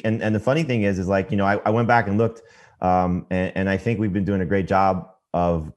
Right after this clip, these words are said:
getting ahead of these things more times than not this, this season. The top three priority wide receivers last week that I gave you, Deebo Samuel was one, Tim Patrick was two, Keke Q T was three. So now, especially if you're still spending fab money,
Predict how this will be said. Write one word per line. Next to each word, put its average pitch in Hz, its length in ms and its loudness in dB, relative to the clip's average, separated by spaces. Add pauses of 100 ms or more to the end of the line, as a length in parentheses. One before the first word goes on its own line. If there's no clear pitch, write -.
getting 95 240 0
ahead 101 240 2
of 104 140 0
these 113 180 -2
things 113 420 -4 (120)
more 98 180 0
times 98 280 0
than 95 80 -2
not 98 220 -2
this, 104 160 -6 (140)
this 95 180 -6
season. 120 400 -4 (840)
The 101 100 2
top 156 320 2
three 147 200 2
priority 120 640 2 (480)
wide 110 200 4
receivers 104 400 -2
last 107 240 2
week 147 340 -6 (600)
that 98 80 2
I 98 60 4
gave 120 260 0
you, 160 200 -4 (200)
Deebo 131 260 2
Samuel 131 380 0
was 117 120 0
one, 104 300 0 (100)
Tim 120 140 0
Patrick 117 340 2
was 110 120 -2
two, 98 180 -2
Keke 101 320 -4
Q 101 80 -4
T 98 160 -4
was 92 140 -4
three. 69 180 -6 (480)
So 95 580 0
now, 131 400 4
especially 127 380 0
if 107 80 0
you're 113 80 0
still 117 220 0
spending 110 320 0
fab 127 260 4
money, 92 380 -2